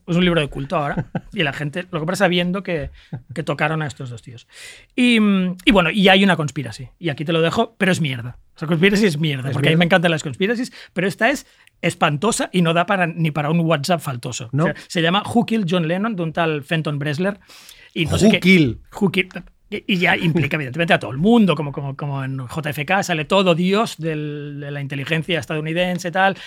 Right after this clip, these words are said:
Speaker 1: Era un peligro, los Black Panthers, pero John Lennon distaba mucho de ser un peligro.
Speaker 2: Ya.
Speaker 1: Era una rockstar en,
Speaker 2: Totalmente.
Speaker 1: en pijama blanco,
Speaker 2: Sí,
Speaker 1: tocando
Speaker 2: sí,
Speaker 1: el
Speaker 2: sí.
Speaker 1: piano, el piano
Speaker 2: Sí, sí.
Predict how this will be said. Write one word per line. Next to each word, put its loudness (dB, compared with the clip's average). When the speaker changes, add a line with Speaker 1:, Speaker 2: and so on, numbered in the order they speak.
Speaker 1:
Era -2
un 0
peligro, 0
los -4
Black 2
Panthers, -4
pero -6
John 0
Lennon -2
distaba 0
mucho 0
de 2
ser -8
un -8
peligro. 0
Speaker 2:
Ya. -16
Speaker 1:
Era 2
una 4
rockstar 0
en, 2
Speaker 2:
Totalmente. 2
Speaker 1:
en 4
pijama 2
blanco, 0
Speaker 2:
Sí, -2
Speaker 1:
tocando 2
Speaker 2:
sí, 4
Speaker 1:
el 4
Speaker 2:
sí. 4
Speaker 1:
piano, 4
el -2
piano 2
Speaker 2:
Sí, -2
sí. -10